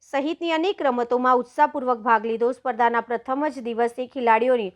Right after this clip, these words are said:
મનોહર પ્રદર્શન કરી સૌનું મન મંત્રમુગ્ધ કર્યું હતું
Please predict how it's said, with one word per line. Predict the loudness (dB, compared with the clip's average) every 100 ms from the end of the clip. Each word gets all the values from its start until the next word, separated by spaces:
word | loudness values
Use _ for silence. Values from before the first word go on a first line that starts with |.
| _ -20 _ -6
મનોહર | -2 2 2 2
પ્રદર્શન | 0 -2 -2 -2 -4
કરી | -2 -4 -4
સૌનું | -2 -2 0 -2
મન | 0 -2 -4 _ -20 -8
મંત્રમુગ્ધ | -6 0 0 0 -2 -4
કર્યું | 0 -2 -2 -4
હતું | -4 -6